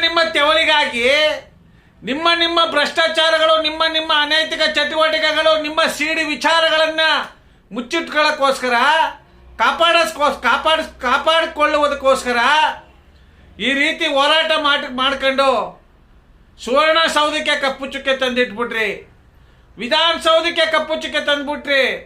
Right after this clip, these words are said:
ಪಾರ್ಲಿಮೆಂಟ್ಗೆ ಕಪ್ಪು ಚುಕ್ಕೆ ತಂದು ಇಟ್ಬಿಟ್ರಲ್ಲಪ್ಪ. ವಾನ್ಗೆಟ್ ರಾಜಕಾರಣಿಗಳೇ, ಕುಳಗೆಟ್ ರಾಜಕಾರಣಿಗಳೇ, ಮಾನ ಮರ್ಯಾದೆ ಇಲ್ದೆ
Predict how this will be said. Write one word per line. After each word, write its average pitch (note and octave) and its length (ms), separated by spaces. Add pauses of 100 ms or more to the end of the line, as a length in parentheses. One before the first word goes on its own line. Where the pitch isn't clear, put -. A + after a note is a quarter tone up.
(1200)
ಪಾರ್ಲಿಮೆಂಟ್ಗೆ E4 840
ಕಪ್ಪು D#4 340
ಚುಕ್ಕೆ D#4 360
ತಂದು D4 220
ಇಟ್ಬಿಟ್ರಲ್ಲಪ್ಪ. C#4 640 (540)
ವಾನ್ಗೆಟ್ B3 480
ರಾಜಕಾರಣಿಗಳೇ, C4+ 1040 (100)
ಕುಳಗೆಟ್ C#4 400
ರಾಜಕಾರಣಿಗಳೇ, D4+ 760 (1000)
ಮಾನ C4 280 (280)
ಮರ್ಯಾದೆ D#4 440
ಇಲ್ದೆ D4 360